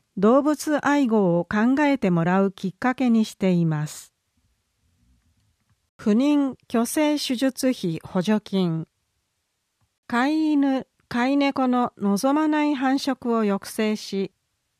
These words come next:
保護犬、保護猫が終生適正に飼育されることを促進するため、不妊去勢手術費の助成をしています。詳しくは問い合わせてください。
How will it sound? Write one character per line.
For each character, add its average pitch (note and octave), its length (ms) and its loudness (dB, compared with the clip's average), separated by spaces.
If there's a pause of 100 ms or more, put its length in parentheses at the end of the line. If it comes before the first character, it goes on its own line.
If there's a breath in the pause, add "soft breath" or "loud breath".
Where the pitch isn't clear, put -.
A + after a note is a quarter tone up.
(340)
保 A3 200 -2
護 C#4+ 180 2
犬、 C4+ 440 0
保 A3+ 220 -4
護 D4 160 2
猫 D4 320 0
が F#3 320 -2
終 D#4 340 -4
生 G3 280 -2
適 - 260 -6
正 C#4 260 -2
に C4+ 160 0
飼 C4 260 -4
育 C4 160 -6
さ B3+ 160 -4
れ A#3+ 140 -2
る A#3+ 80 -4
こ B3 160 -2
と A3 240 0
を E3+ 100 -2
促 F3+ 300 -6
進 A3 260 -2
す G3+ 160 -6
る G3 120 -6
た F3+ 160 -2
め、 F3 240 -2 (720)
不 - 160 -4
妊 D#4 340 2
去 C4 180 -2
勢 D#4 300 -2
手 C#4 180 -4
術 C#4+ 300 -4
費 C#4+ 220 -2
の F3 180 0
助 F3+ 160 -2
成 A#3 320 -2
を G3+ 140 0
し - 100 -14
て F3+ 140 -6
い E3 120 -4
ま D#3 200 -6
す。 - 240 -16 (1160)
詳 C4+ 280 0
し - 100 -8
く G3+ 160 0
は E3 300 0
問 A3 200 0
い A#3 80 0
合 G#3+ 80 0
わ G#3 100 0
せ E3+ 180 -6
て D3+ 100 -8
く - 80 -12
だ D3 160 -8
さ D3+ 220 -8
い。 - 80 -14